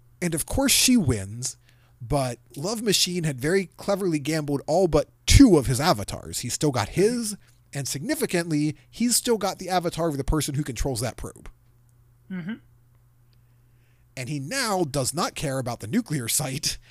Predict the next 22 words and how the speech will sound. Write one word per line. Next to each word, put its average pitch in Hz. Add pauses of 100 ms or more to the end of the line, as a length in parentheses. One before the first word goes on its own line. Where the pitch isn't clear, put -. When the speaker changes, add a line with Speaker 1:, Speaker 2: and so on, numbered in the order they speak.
(100)
Speaker 1:
He's 185
so 202
mad 165
that 127 (880)
the 147
Jinouchi 208
family 170 (140)
beat 254
him 110 (200)
that 135
he 127
sends 214
the 202
probe 170 (180)
straight -
for 120
them. 107 (680)
Speaker 2:
Does 185
this 233
sound 202
familiar? 226
Speaker 1:
Kenji 233